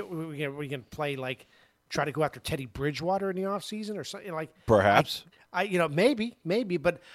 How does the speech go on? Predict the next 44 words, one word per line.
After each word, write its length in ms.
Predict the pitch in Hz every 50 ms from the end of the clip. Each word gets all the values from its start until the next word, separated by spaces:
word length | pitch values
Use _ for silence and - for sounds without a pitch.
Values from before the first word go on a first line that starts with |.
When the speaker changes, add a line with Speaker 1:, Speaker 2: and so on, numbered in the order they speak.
| - - - _ _
Speaker 1:
but 120 | - 202 196
I 80 | 202
also 320 | 226 247 262 - - 202 185
know 200 | 175 180 175 156
this. 320 | 147 180 151 113 - - - _ - _ _ _ _
That 260 | - 131 202 208 - -
can't 260 | - 226 226 185 131
be 140 | 196 196 175
the 100 | 165 160
reason 400 | 147 170 175 165 143 147 139 135
why 160 | 139 139 139
we 140 | 127 139 120
just 180 | 139 135 -
continue 380 | - 147 131 - 151 143 135 131
to 60 | 131
make 240 | 123 123 123 - -
mis-, 160 | 120 - - - - 156 156
uh, 160 | 156 156 160 165 - 175 160 143 139
excuses 600 | 160 175 160 - - - - 175 160 - - 120 -
for 160 | - 131 117
Jameis 380 | - 120 117 113 110 - -
Winston. 360 | 165 185 202 - - 107 95 - _ _ - - - - - _ -
Uh, 60 | - - - - -
and, 160 | 185 175 185
and 220 | 208 208 190 185
I, 160 | 185 190 220 -
I, 200 | - 180 185 190 214
I 120 | 185 180
under-, 220 | 185 185 190 208
again, 420 | 196 170 165 139 - 180 180 165 160
I 140 | 151 147 147
think 180 | - 185 -
it 60 | 170
all 160 | 165 175 196 -
comes 280 | - 185 175 139 - 131
back 240 | 170 165 156 156
to 100 | - 156
this 240 | 139 143 143 123 -
part 440 | - _ _ - - 160 147 147 135
of 160 | 127 117 - _ _ - - - _
he's 220 | - 185 151 -
not 220 | 226 254 240 226 -
horrible. 640 | - - 202 208 208 214 190 160 123 110 101 - - - _ _ _ _ _ _ _ _ _ -
It's, 320 | 175 175 - - - -